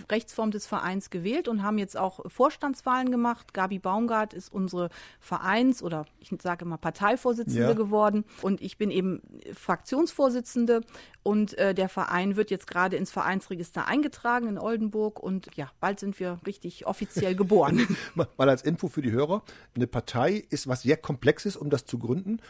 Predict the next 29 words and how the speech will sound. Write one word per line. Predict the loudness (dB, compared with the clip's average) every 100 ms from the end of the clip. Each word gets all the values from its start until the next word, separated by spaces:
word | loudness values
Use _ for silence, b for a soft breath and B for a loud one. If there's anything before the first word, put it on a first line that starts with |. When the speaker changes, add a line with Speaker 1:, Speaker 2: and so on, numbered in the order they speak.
| B
Speaker 2:
Und | -2
der | 0
Gesetzgeber | 4 4 4 0 2
hat | 4
irgendwann | 4 2 2
mal | 2
gesagt, | 2 0 -2
im | -4
kommunalen | -2 2 4 4 4 2
Bereich | 0 0 -2 -6
muss | 2 4 4
es | 2
keine | 0 -2 0
Partei | -4 -2 -2 0
sein. | 0 -2 b b
Dort | 0 2
kann | 2 2
man | 4
als | 0 2
Einzelkandidat | 2 4 4 2 2 2 2
hingehen | 0 0 -2 -4 b b
oder | 2 2
als | 2
Verein | -2 -2 2 2 2 2
oder | 0 2
als | 0 2
lose | 0 2 0
Gruppe. | -2 2 0 0 B -4
Da | -4